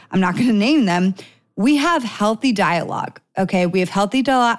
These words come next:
dialogue, and my mission is to not convince him to be on my side, and neither is his. And that is where we get in a really sticky situation, okay?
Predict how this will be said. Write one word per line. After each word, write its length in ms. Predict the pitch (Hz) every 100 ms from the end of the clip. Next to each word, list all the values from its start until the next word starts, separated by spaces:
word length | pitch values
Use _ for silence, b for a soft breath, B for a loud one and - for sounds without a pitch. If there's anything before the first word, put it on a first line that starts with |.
| 196
dialogue, 540 | 202 214 226 233 247
and 160 | 214 190
my 200 | 190 247
mission 440 | 233 196 - 262
is 220 | - 185
to 100 | -
not 540 | 190 180 170 185 220 b b b b _
convince 520 | - 202 170 196 240
him 320 | - 196 175 160
to 140 | 190
be 120 | 180
on 160 | 170 165
my 220 | 160 185
side, 340 | 190 202 208
and 140 | 196 185
neither 380 | 180 180 185 156
is 160 | 160
his. 340 | 170 - - - b b b -
And 400 | 208 196 190 - -
that 360 | 185 208 233 233
is 180 | 233 208
where 400 | 190 196 190 185
we 180 | 180 196
get 200 | 180 165
in 60 |
a 60 | 175
really 260 | 170 180
sticky 320 | 185 - - 175
situation, 680 | 180 156 165 135 151 143 165
okay? 340 | 165 170 160